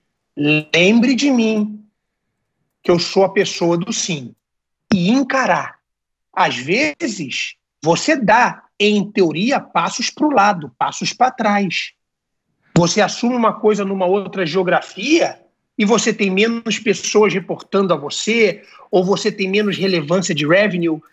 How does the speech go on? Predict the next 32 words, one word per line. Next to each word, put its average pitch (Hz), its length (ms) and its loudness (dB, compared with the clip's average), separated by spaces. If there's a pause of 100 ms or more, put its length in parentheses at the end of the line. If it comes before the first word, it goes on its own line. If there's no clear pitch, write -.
(120)
sobre 170 260 0
a 165 40 0
sua 196 220 0
responsabilidade, 185 1000 -2
mas 185 140 -2
você 190 220 -4
vai 202 140 0
construindo 208 920 2
uma 170 160 2
camada. - 720 -2 (880)
Você 180 280 2
vai 180 180 2
entendendo 170 560 -2
outras 180 260 0
culturas, 165 680 0 (140)
você 151 260 -4
vai 160 180 2
mostrando 170 760 2 (460)
que - 80 -2
a 175 60 2
tua 185 240 -2
forma 180 360 -4
de 160 120 -12
trabalhar 165 640 -2
se - 160 -2
adapta, 160 760 -2 (460)
né? 160 360 0 (300)
E, 277 480 4
e, 262 40 0
de 262 120 4
novo, 233 400 4
nós, 196 840 -2